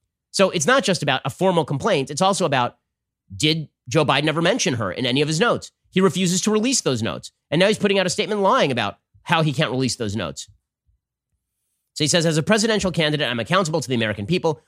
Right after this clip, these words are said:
We've lived long enough with a president who doesn't think he is accountable to anyone and takes responsibility for nothing." And then he goes on and talks about how we need to stop gender-based violence, et cetera, et cetera, et cetera. Bottom line is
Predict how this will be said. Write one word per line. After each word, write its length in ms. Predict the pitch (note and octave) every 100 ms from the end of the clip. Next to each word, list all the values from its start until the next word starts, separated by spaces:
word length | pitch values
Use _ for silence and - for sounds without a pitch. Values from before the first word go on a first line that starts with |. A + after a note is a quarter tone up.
| -
We've 100 | C#3+
lived 220 | F3+ D3
long 260 | C#3+ A3 A#3+
enough 180 | G#3+ F#3
with 120 | D3
a 40 |
president 380 | A#2+ D3 C3 C#3
who 80 | A#2+
doesn't 280 | F#3 F#3 E3+
think 180 | E3
he 60 | D#3
is 80 | B2
accountable 360 | B2 E3 C#3+
to 140 | E3 D3+
anyone 400 | C#3+ B2 E2 C2+ - -
and 100 | A2+
takes 200 | D#3 D3
responsibility 800 | - F#3 F3 E3 D#3+ D3 C3+ _
for 160 | - D3
nothing." 400 | C#3+ B2+ E2+ - - _ _ _ _
And 100 | C3+
then 80 | D#3+
he 80 | D3+
goes 240 | C#3 C3
on 140 | C3
and 100 | B2
talks 200 | A#2+ A#2
about 160 | A#2+ A2
how 100 | A2+
we 80 | A2
need 100 | A2
to 80 | G2
stop 200 | G2 -
gender-based 380 | A2 A2 B2+
violence, 360 | D#3 G3+ F#3+ D3
et 80 | C3
cetera, 180 | C3+ A#2
et 60 |
cetera, 160 | A2+ G2
et 60 | G2
cetera. 240 | D2 C#2 _ _
Bottom 220 | D#3+ F#3+
line 160 | F3 E3
is 120 | E3+